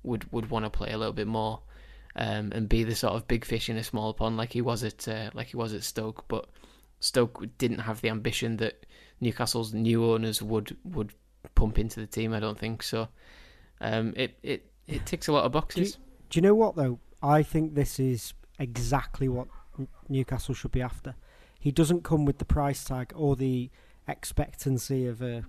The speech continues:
Speaker 2: Coutinho, and he's an <laughs> excellent footballer. Um, even when he played a lot more for Liverpool last season rather than this season, and he's he's a great player to have around.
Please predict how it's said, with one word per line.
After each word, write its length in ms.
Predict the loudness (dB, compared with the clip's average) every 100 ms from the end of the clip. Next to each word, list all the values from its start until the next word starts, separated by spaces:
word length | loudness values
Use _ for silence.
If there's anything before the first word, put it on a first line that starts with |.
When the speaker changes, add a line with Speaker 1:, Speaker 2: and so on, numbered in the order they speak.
| -8
Speaker 2:
Coutinho, 760 | -6 4 6 8 8 6 4 0 -14 -20 -20 -20 -20 -20 -8 0
and 340 | 2 2 -2 -8
he's 260 | -4 -2 0
an 120 | -2
<laughs> 40 | -2
excellent 720 | -6 -6 -10 -2 -2 -2 -2
footballer. 560 | -2 0 0 0 -2 -6 -16 -20 _ -16 -2
Um, 380 | 0 2 0 -4 _
even 240 | 4 6 8
when 260 | 6 4 0
he 100 | 4
played 240 | 6 6
a 40 |
lot 180 | 4 4
more 160 | 2 2
for 100 | 2
Liverpool 320 | 2 2 2
last 280 | 0 -2 0
season 260 | 0 0 -2
rather 220 | -4 -6
than 200 | -6 -2
this 140 | -2
season, 420 | -2 -4 -6 -8 -12 -18 -20 -20 -20 -4
and 80 | 2
he's 220 | 2 0 -12 -20 -20 -10
he's 140 | -4 -4
a 40 |
great 380 | 2 4 4 4
player 220 | 4 4
to 120 | 2
have 80 | 0
around. 480 | 0 0 -2 -4